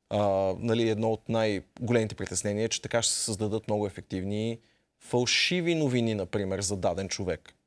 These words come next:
Защото то ще при-, не само ще имаш текстова фалшива новина, но ще имаш и съпътстващо изображение, което ще бъде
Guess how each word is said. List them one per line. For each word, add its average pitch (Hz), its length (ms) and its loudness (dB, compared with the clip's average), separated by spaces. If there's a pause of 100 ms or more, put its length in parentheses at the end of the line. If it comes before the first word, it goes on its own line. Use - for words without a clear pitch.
Защото - 260 -2
то 113 100 2
ще - 140 -2
при-, 104 280 -8 (360)
не 120 100 6
само 131 220 2
ще - 120 2
имаш 123 300 2 (760)
текстова 117 500 6
фалшива 110 420 0
новина, 104 300 -2
но 143 80 -4
ще - 140 -4
имаш 139 200 -2
и 156 60 -4 (180)
съпътстващо - 640 -2
изображение, 127 680 0
което 92 320 -2
ще - 160 -6
бъде 90 340 0